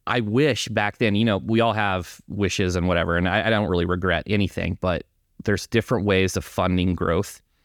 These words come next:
And a lot of people bootstrap, and I wish I would have took on debt back then because of how effective it was. I could have really accelerated my earnings a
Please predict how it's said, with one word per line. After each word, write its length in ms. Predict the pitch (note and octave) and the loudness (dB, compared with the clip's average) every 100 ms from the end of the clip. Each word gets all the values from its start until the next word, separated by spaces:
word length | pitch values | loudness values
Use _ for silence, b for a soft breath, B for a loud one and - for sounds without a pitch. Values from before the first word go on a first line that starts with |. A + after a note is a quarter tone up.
| _ _ | _ _
And 80 | F#2+ | -2
a 60 | F2+ | 0
lot 180 | F2 | 0
of 60 | F2+ | 0
people 240 | G#2 F2 | -2 -4
bootstrap, 560 | E2 F2 - - F2 - | -2 -2 -2 -2 -2 -2
and 100 | F#2 | -2
I 60 | F2+ | -2
wish 460 | F2+ G2 F#2+ - | 0 2 2 0
I 40 | F#2 | 0
would 140 | F2+ | 0
have 80 | - | 0
took 200 | F2+ - | -4 -2
on 120 | F2 | -2
debt 240 | F2 D#2+ - | -2 -2 -2
back 220 | - - | -6 -4
then 160 | F2 | -2
because 260 | E2 - F2 | -2 -2 -6
of 80 | - | -6
how 240 | G2+ D2+ | -4 -4
effective 400 | - E2+ - D#2+ | -4 -6 -4 -4
it 80 | C2 | -2
was. 340 | D2+ B1+ D#2 - | -2 -2 -4 -6
I 60 | |
could 200 | F#2+ - | -4 -2
have 160 | F2 E2 | -2 -2
really 380 | F2 F2+ F2+ F2 | 0 2 2 0
accelerated 580 | - - F2+ D#2+ F2 F#2+ | -2 -4 -2 0 0 0
my 140 | F2+ | -2
earnings 480 | E2+ F2+ F#2 G#2+ - | -2 0 0 -2 -4
a 200 | F2 D2+ | -4 -4